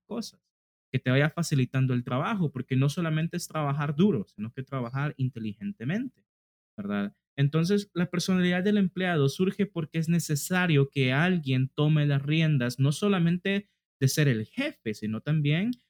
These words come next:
de hacer todo lo que un empleado podría hacer. Y tú te vas dando cuenta, porque si tú empiezas trabajando para tu propio negocio, te vas dando cuenta de las necesidades que tiene.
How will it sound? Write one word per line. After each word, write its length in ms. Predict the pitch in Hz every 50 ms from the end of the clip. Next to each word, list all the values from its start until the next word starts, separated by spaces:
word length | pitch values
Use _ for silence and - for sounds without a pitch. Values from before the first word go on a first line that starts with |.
| _ _ -
de 320 | 123 113 139 165 202 202 -
hacer 480 | - 127 135 - - 151 165 180 190 185
todo 320 | - - 180 180 190 185
lo 140 | 175 165 143
que 100 | - 156
un 80 | 156 147
empleado 460 | 143 143 - 143 143 143 147 147 -
podría 500 | - 127 120 127 139 139 160 165 156 156
hacer. 560 | - - 123 - - - 214 208 139 - - _ _ _ _ _ _ _ _
Y 260 | - 220 240 214 - _
tú 180 | - 262 269 220
te 140 | - 190 170
vas 220 | 165 165 165 151
dando 280 | 165 165 175 170 175 -
cuenta, 600 | - 185 185 180 175 156 - - 107 113 147 175 - _ _ _ _ _ _ _ _ _ _ _ _ _ _ _ _
porque 200 | - 139 - 143
si 140 | 139 - 147
tú 120 | - 160
empiezas 380 | 165 165 - 170 165 - 160 -
trabajando 640 | - 160 160 143 139 139 165 170 170 156 127 120 -
para 160 | 120 113 107
tu 120 | - 110
propio 300 | - 120 123 - - 147
negocio, 400 | 151 160 156 147 139 139 - 123
te 120 | - - 120
vas 180 | 123 127 127
dando 240 | 143 143 143 143 139
cuenta 340 | - 135 131 135 - 147 143
de 100 | 143 139
las 120 | 139 131
necesidades 720 | 131 117 - - - - 107 107 120 151 185 185 151 -
que 100 | - 117
tiene. 320 | - - 104 101 95 -